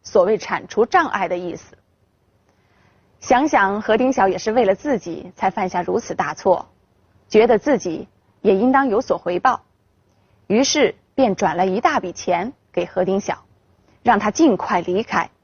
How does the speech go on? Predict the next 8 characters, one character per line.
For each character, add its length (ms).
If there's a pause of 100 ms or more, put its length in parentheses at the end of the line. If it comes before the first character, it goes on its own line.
(680)
后 240
来 320 (100)
小 320
武 140
也 160
归 180
案 260
了， 140